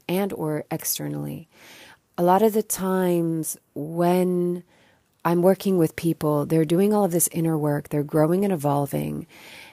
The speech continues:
and either they find themselves going back home to their parents, their family, their old friends, and it's really challenging for them because their old self gets triggered.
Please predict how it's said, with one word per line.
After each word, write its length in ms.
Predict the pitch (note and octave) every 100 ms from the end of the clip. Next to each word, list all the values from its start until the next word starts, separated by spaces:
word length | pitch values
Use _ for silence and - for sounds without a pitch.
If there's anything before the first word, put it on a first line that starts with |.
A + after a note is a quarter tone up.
| _
and 560 | - E3+ E3+ E3+ E3 - -
either 500 | E3+ F#3 F#3+ F#3+ F#3
they 200 | E3 E3
find 340 | E3 - F3 F3
themselves 340 | E3 - D3+
going 300 | - D#3+ D#3+
back 260 | D3 D#3 -
home 420 | - D3+ D#3 D#3
to 120 | -
their 140 | D3+ D3+
parents, 400 | - D3+ D3+ D#3
their 140 | D3+
family, 420 | - D3 D3 D3+
their 180 | D3 D#3
old 220 | D#3 D3
friends, 600 | D3 - E3+ E3 D3+ D3 - - - - -
and 140 | D#3+
it's 140 | E3 D#3+
really 280 | D#3+ G3+
challenging 600 | G#3 - F3 F3 F3 D#3+ D3
for 140 | D#3
them 220 | D3+ D3
because 360 | D3 C#3+ D#3+ C#3+
their 180 | C#3+ -
old 280 | E3 F3+ A3
self 440 | - D3 C#3 C#3 -
gets 240 | D3 -
triggered. 540 | - D#3 D3 C#3+ C3